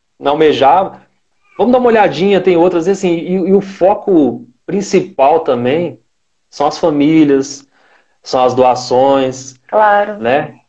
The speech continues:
Speaker 1: Então, assim, a arte, a gente, ela tá vindo como um elo, né?
Speaker 2: Uhum.
Speaker 1: Pra ligar, né? Mas, assim, não deixa de, de participar, não. É, e, e vai vir outras edições também. A gente tem, tem outros planos, né? Pra, pra crescer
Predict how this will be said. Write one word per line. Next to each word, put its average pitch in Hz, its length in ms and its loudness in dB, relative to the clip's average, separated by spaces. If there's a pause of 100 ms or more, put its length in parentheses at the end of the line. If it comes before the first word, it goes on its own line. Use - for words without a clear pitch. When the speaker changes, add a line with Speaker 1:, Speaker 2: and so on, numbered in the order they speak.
(300)
Speaker 1:
Então, 131 260 0
assim, 160 200 0
a 143 60 4
arte, 165 440 2
a 202 120 4
gente, 196 300 -4
ela 156 180 2
tá 185 120 2
vindo 202 220 2
como 208 200 0
um 294 120 0
elo, 190 460 0 (360)
né? 151 260 -2
Speaker 2:
Uhum. 220 420 -2
Speaker 1:
Pra - 140 2
ligar, 147 880 0
né? 127 340 -6 (520)
Mas, 123 600 2
assim, 131 400 -2
não 131 180 -2
deixa 175 360 0
de, 170 180 -2
de 147 100 0
participar, 131 640 -2
não. 123 360 -4
É, 117 480 4
e, 139 320 2
e 143 60 0
vai 160 160 2
vir 165 140 0
outras 156 300 2
edições 123 420 -4
também. 120 420 -6 (680)
A 104 80 -8
gente 123 260 -6
tem, 123 240 0
tem 120 120 0
outros 135 260 -2
planos, 127 600 -6 (140)
né? 110 400 -10
Pra, 110 200 0
pra - 160 -12
crescer 127 440 -4